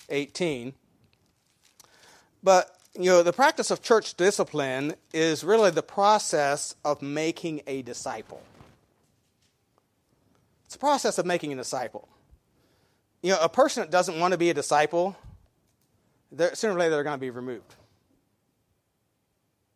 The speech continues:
They're gonna be removed from the discipleship group.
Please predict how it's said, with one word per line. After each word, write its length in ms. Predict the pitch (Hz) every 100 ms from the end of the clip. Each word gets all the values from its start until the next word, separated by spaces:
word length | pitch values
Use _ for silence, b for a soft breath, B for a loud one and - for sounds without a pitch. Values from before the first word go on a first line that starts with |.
| _ _ _ _ _ _ _
They're 120 | 165
gonna 80 | 180
be 100 | 151
removed 400 | 135 131 110 - _ _ _ _ _ _ _ _ _
from 220 | 208 214
the 60 |
discipleship 640 | 202 185 160 147 147 196 214
group. 260 | 302 254